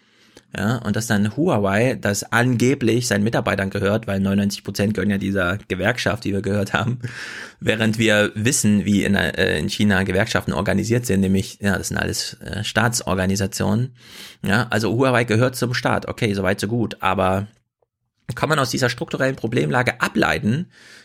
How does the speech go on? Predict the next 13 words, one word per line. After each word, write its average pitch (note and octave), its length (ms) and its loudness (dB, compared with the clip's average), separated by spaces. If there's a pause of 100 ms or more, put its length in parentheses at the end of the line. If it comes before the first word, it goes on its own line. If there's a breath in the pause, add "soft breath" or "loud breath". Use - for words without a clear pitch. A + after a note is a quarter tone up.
dass A#2+ 200 0
tatsächlich, C3+ 800 0
äh, G#2 240 0
staatsgefährdende A#2 1160 0
Sicherheitssoftware A2+ 1400 0
dort A2 240 -2
anders C#3 240 -2
funktioniert B2+ 560 -2
als G#2+ 140 0
auf - 140 -2
dem A2 100 0
Datenblatt A2 440 0
steht. A#2 280 -2